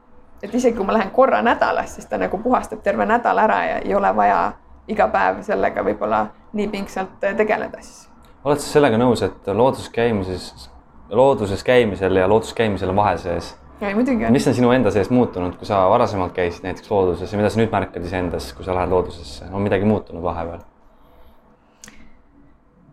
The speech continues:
Speaker 1: No rahu on sees. Ja muidugi on ka see, et, äh, mingeid väikseid asju märkan, näiteks kuidas, kuidas teeb puu häält, kui ta tuules, äh, kõigub näiteks.
Speaker 2: Hmm.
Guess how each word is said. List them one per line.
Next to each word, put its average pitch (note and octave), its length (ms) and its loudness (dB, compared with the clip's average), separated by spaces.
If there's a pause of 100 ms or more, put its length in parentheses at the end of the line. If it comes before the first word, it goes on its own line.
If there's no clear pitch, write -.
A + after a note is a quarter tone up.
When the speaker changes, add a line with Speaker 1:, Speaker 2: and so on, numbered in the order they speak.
(200)
Speaker 1:
No B3+ 120 0
rahu E4 380 2
on G3+ 180 -4
sees. F#3+ 540 -6 (720)
Ja A3+ 80 -2
muidugi B3+ 300 0
on A3 100 0
ka A3+ 80 2
see, C4 240 2
et, A3 260 -6
äh, G3 240 0 (140)
mingeid A3+ 220 2
väikseid C4+ 300 0
asju B3 240 -2
märkan, F#3+ 320 -6
näiteks - 320 -8
kuidas, G3+ 280 -6 (180)
kuidas A3+ 280 0
teeb G#3 320 -2
puu A#3+ 260 2
häält, G#3+ 440 0
kui F#3+ 140 -6
ta G#3+ 140 0
tuules, G3+ 580 0
äh, A3+ 320 0
kõigub G3+ 420 -4
näiteks. - 460 -16 (100)
Speaker 2:
Hmm. A#2+ 180 -6